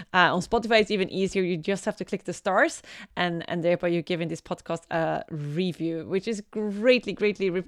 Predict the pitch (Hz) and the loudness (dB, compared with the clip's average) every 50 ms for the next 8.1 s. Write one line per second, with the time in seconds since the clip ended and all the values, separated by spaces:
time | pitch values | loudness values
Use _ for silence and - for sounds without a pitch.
0 | - - 190 - - 190 180 - 202 185 185 - 175 170 - 180 - 185 170 165 | -6 -10 -6 -4 -2 -4 -2 -2 -2 -2 -2 -2 -4 -6 -6 -4 -4 -6 -4 -4
1 | 180 190 180 - 190 190 185 180 175 - - - - - 170 - - - - 190 | -4 -4 -4 -2 0 2 2 2 0 -2 -8 -16 -12 -10 -10 -6 -4 -4 -2 -2
2 | - - - 185 - - 175 175 170 - - 165 170 156 - 175 165 - - - | -2 -2 -4 -4 -4 -2 -4 -4 -4 -6 -4 -4 -4 -2 -2 -4 -4 -6 -6 -6
3 | 160 160 151 - - - - - 175 170 160 160 165 165 - - 165 - - - | -4 -4 -6 -6 -10 -14 -10 -8 -6 -6 -4 -4 -6 -6 -6 -8 -8 -8 -8 -8
4 | - 170 151 _ _ _ - - - - - - - - - 262 262 262 254 254 | -8 -10 -12 _ _ _ -18 -16 -14 -14 -14 -16 -6 2 8 8 10 10 10 8
5 | - - - _ _ _ - - 302 226 311 330 359 381 370 370 381 381 359 359 | 6 4 2 _ _ _ -2 -2 0 4 4 4 4 4 2 2 0 0 0 0
6 | 359 - - 247 233 240 240 247 226 - - 196 175 208 196 180 175 185 185 - | -2 -4 0 2 2 2 2 0 -4 -4 -4 -2 0 2 4 4 4 4 2 0
7 | - - 185 - - - 196 185 - _ - - 226 240 254 254 247 240 240 233 | -4 -8 -10 -8 -6 -6 -6 -6 -6 _ -8 -4 0 2 2 0 0 -2 -6 -6
8 | 226 | -6